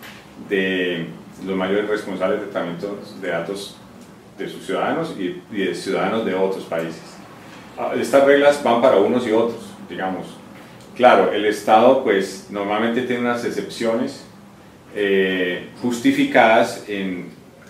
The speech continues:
algunas cosas de interés público, seguridad nacional. Pero lo que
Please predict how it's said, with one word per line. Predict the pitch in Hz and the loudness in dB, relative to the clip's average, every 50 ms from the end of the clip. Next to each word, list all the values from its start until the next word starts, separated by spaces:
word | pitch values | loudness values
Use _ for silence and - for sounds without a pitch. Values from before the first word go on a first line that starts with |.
| - - 92 | -18 -12 -8
algunas | 95 95 95 98 104 107 107 | -8 -6 -4 -4 -4 -4 -4
cosas | - - - - 113 | -4 -4 -4 -4 -2
de | 101 98 | -2 -2
interés | 92 - 90 87 92 95 | -2 -4 -4 -4 -4 -6
público, | - - 131 123 120 117 117 113 113 107 104 | -2 0 2 2 2 2 0 0 0 -2 -4
seguridad | 98 104 92 90 90 90 90 90 90 | -2 -2 -2 0 0 0 0 -2 -2
nacional. | 92 95 92 - 85 82 80 - - - - - - - - - - - - - - - | -4 -4 -6 -8 -10 -10 -10 -10 -10 -12 -16 -20 -20 -20 -20 -20 -20 -20 -20 -20 -2 2
Pero | 117 113 110 107 107 110 - - - - - - - - - - - - - - - - - | 4 6 6 6 6 4 2 -2 -6 -12 -20 -20 -20 -20 -20 -20 -20 -20 -20 -20 -20 -18 -10
lo | 117 110 113 107 110 | -4 -2 -2 -2 -2
que | - 113 110 107 107 107 104 107 107 107 - - | -2 0 2 4 6 6 6 6 4 2 -2 -6